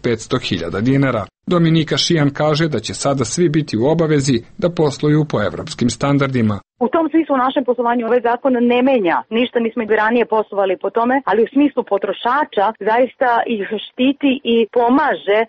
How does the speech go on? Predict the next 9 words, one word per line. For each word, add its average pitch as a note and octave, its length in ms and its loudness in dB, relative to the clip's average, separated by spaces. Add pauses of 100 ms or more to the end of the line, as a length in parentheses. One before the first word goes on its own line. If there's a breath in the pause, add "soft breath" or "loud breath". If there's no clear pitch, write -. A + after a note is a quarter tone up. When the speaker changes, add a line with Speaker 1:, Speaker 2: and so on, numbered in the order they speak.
(120)
Speaker 2:
da G#3 200 0
brže A3+ 240 2 (100)
ostvare F#3+ 340 -2
svoja G3+ 220 2
prava. G3+ 340 0 (100)
Ovaj C4 260 2
zakon C#4 500 0
obavezuje A#3+ 840 2 (220)
trgovce F#3+ 500 0